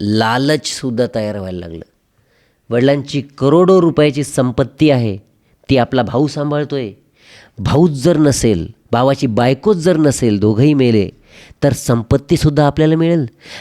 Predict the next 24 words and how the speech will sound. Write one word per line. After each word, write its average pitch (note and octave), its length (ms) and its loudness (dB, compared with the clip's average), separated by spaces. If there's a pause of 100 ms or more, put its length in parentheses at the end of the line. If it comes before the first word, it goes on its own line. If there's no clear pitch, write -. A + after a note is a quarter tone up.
आणि C#3+ 140 2
सगळं D3 300 0 (280)
अटेन्शनसुद्धा F3 800 -2
आपल्याला E3 280 0
मिळेल, B2+ 280 -2
आपलं A2+ 200 -2
महत्त्व B2+ 540 -2
वाढेल, A2+ 380 -2 (580)
असं A#2+ 240 -2
तिला A#2+ 160 2
वाटायला G2 340 2
लागलं. E2+ 260 -4 (420)
मग B2+ 160 0
तिने C#3 220 -2
हळूहळू A2 520 -6
प्लॅन G2 500 -8
बनवला, E2+ 320 -8 (840)
या F2+ 60 -2
दोघांना F#2+ 580 -2
कसं - 320 -8
संपवता F2 480 -4
येईल, D#2+ 180 -6 (720)
भावाला F2+ 440 -2
आणि G#2 160 -2